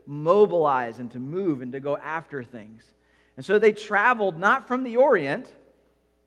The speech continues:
but from Persia, from Iraq to Jerusalem to find the baby, months to years after he was born. This isn't the first time that the Magi come up in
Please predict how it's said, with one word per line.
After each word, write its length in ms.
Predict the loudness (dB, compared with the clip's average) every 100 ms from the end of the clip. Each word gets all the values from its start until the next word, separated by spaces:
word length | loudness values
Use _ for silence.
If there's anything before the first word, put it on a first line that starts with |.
| -18
but 140 | -16
from 280 | -6 -6 -6
Persia, 560 | -4 -4 -2 -2 -2 -4 -20 _ _ _ _ _
from 160 | -8 -2
Iraq 520 | 0 4 4 2 -4
to 180 | -10 -10
Jerusalem 720 | -8 -6 -4 -6 -10 -16 -16 -20 _ _ _ _ _ _ _
to 80 |
find 340 | -10 -6 -6 -8
the 40 |
baby, 500 | -6 -6 -8 -14 -20 _ _ _ _ _ _ _ _ _ -10
months 580 | 0 0 -2 -12 -20 _ _
to 60 | -14
years 540 | -8 -4 -4 -6 -14 -16
after 360 | -12 -12 -12 -20
he 140 | -18
was 180 | -20 -20
born. 400 | -20 -20 -20 -20 _ _ _ _ _ _ _ _ _ _ _ _ _ _ _ _ _ _ _ _ _ _
This 120 | -4
isn't 220 | -2 -2 -4
the 80 |
first 260 | 0 0 0
time 240 | 0 0
that 140 | 0 -6
the 60 |
Magi 460 | 2 4 4 4 4
come 300 | 2 -4 2
up 320 | 2 2 -4
in 260 | -4 -4